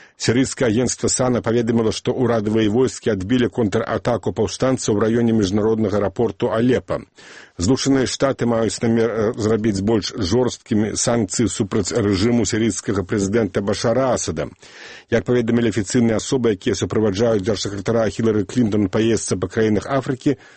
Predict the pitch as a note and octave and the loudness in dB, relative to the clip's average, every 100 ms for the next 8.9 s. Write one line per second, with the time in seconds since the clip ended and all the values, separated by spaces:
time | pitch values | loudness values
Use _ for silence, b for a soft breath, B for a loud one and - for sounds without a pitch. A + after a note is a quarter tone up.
0 | B - G#2 C3 C#3+ B2 - B2+ G#2+ A2+ | B 0 2 2 2 0 0 -2 0 0
1 | G#2 F#2+ A#2+ - A#2 G#2+ C3+ - - A#2 | 0 0 0 2 0 0 -2 -4 -2 0
2 | G#2+ - A2 - G#2 F#2+ - A2 G2 G2 | 0 -2 -4 -2 0 0 0 0 0 -2
3 | D#2 A#1+ B B B B - G#2+ A2 A#2+ | -4 -4 B B B B -2 0 2 2
4 | C3 A#2+ - A#2 G#2 B2 A#2+ - A2+ A2 | 2 0 0 -4 -2 0 -2 0 0 0
5 | A2 - G2 - G2+ - A#2+ A#2 A2+ - | -2 -2 -4 -2 0 0 0 2 0 0
6 | - A#2 G#2+ G2 A2 G#2+ A#2 - A#2 G2 | 0 0 0 0 0 0 -2 0 -2 -2
7 | A2+ G#2+ G#2 G#2+ - A#2+ A#2 A2+ A2+ B2 | -2 0 0 0 0 2 2 2 2 2
8 | A2 G#2+ G#2 G#2+ - B2 G#2+ G#2+ A2+ | 0 0 0 -2 0 0 2 0 -2